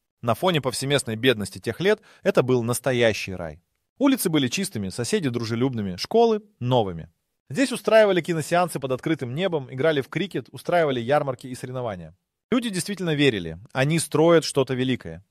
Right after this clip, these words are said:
и Витинум станет символом новой Австралии. Больше половины населения были мигранты,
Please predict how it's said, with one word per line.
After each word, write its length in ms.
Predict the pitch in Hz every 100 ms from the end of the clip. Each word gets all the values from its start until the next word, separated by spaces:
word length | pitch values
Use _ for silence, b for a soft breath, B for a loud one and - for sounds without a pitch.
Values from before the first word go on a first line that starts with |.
| _
и 120 | 156
Витинум 420 | 127 180 240 240 220
станет 400 | - 151 147 -
символом 580 | - 139 156 170 143
новой 320 | 110 113 117 110
Австралии. 520 | 104 113 90 78 80 - _ _ _
Больше 300 | 131 254 226
половины 420 | 175 156 170 185
населения 540 | 147 131 127 156 175 135
были 240 | 123 139
мигранты, 560 | 135 147 214 160 85